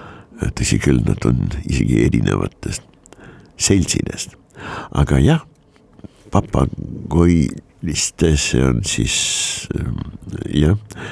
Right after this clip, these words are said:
psittaciformes. Ähm, selle seltsi, no, palju seal on, kuskil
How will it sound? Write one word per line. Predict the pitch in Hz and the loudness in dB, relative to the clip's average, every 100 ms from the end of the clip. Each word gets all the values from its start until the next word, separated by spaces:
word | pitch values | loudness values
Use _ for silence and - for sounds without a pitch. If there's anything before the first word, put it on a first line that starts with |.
| - - | -14 -12
psittaciformes. | - - - - - 64 58 50 - - - - - - - - - - - | -8 -8 -6 -6 -2 0 2 2 -2 -6 -10 -14 -10 -6 -4 -4 -4 -8 -2
Ähm, | - 58 55 50 - _ _ - - - _ - | 2 4 2 -2 -10 _ _ -18 -16 -20 _ -8
selle | - - 73 71 71 - - - - | -4 2 4 4 4 0 -14 -20 -18
seltsi, | - - 78 80 - - | -10 0 2 2 2 0
no, | - - - - | -2 -6 -20 -4
palju | - 80 - | 0 2 0
seal | - - 80 | -2 2 2
on, | 78 | 2
kuskil | - - - - 60 | -2 -6 -6 -2 2